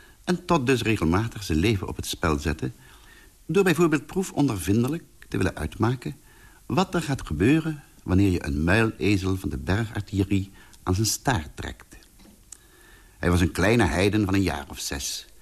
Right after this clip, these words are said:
die geen vrees kende en als enige onder de baby's erin slaagde de Olympische gemoedsrust van de opperste wetgevende raad te verstoren.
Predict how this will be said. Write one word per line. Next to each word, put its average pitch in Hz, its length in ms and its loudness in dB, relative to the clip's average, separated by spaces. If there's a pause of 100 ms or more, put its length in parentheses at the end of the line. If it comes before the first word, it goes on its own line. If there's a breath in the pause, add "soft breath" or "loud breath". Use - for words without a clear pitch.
(280 soft breath)
die 98 140 -2
geen 165 380 2
vrees 123 340 -2
kende 64 340 -10 (680 soft breath)
en - 120 0
als 294 200 2
enige 208 360 2
onder 147 200 2
de 113 80 0
baby's 101 360 0
erin 73 260 -2
slaagde 101 580 -2 (360 loud breath)
de - 100 -12
Olympische 92 680 0
gemoedsrust - 680 -2
van - 100 -2
de - 160 -4
opperste - 480 -4
wetgevende 95 560 -2
raad 73 360 -4
te 69 120 -10
verstoren. 64 720 -6